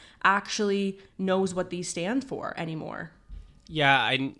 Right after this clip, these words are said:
Speaker 2: you know, it is a tongue twister. I think I can sympathize a little bit with Trudeau there as well.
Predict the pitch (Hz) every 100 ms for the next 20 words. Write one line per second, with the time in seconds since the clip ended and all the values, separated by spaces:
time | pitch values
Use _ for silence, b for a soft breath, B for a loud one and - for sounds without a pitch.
0 | - 135 131 127 127 131 131 117 - 127
1 | 120 - 127 - - 113 110 120 113 110
2 | 107 - 123 120 - 117 113 107 110 113
3 | 113 107 110 101 110 - - - - 127
4 | 120 120 113 113 110 107 110 113 120 123
5 | 117 110